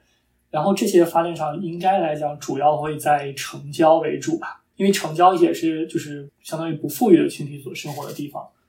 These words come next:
我觉得可能影响相对来讲会有限一些的，如果我们只，只包括这个中国的电力行业的话。还有一个问题就是，比方说中国的这些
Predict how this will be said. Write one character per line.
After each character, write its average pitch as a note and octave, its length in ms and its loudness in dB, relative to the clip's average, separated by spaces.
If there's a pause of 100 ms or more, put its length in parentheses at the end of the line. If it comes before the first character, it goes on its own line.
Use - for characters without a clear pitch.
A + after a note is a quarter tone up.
(420)
我 D#3+ 100 -4
觉 D#3+ 100 2
得 B3 60 4
可 - 140 -6
能 D#3+ 100 -4
影 D#3+ 160 -2
响 E3+ 200 0
相 G3 240 -2
对 A#3 100 -4
来 D#3+ 120 0
讲 D3+ 200 -6
会 E3 160 4
有 E3 160 -4
限 D3+ 320 -4
一 - 40 -16
些 E3+ 180 -10
的， D3 240 -12 (120)
如 D#3+ 80 -6
果 D#3 120 -2
我 D3 100 -4
们 D3 120 -10
只， - 180 -10 (160)
只 D#3+ 180 -2
包 D3+ 180 4
括 E3 220 2
这 D#3 100 -4
个 D3 100 -4
中 D3+ 200 -6
国 D3 360 -10 (440)
的 D#3+ 140 -2
电 D#3 200 2
力 C#3+ 100 -6
行 - 240 -14
业 D#3 120 -14
的 - 80 -10
话。 - 260 -10 (300)
还 F3+ 160 4
有 G#3 100 6
一 E3+ 40 6
个 E3 60 4
问 E3+ 120 2
题 E3+ 100 -6
就 D#3+ 80 -2
是， D#3 140 -8
比 C#3 160 -12
方 D3+ 180 -10
说 D#3+ 120 -6
中 E3+ 160 -4
国 D3+ 120 -2
的 D3+ 60 -4
这 D3+ 80 -8
些 D#3 280 -2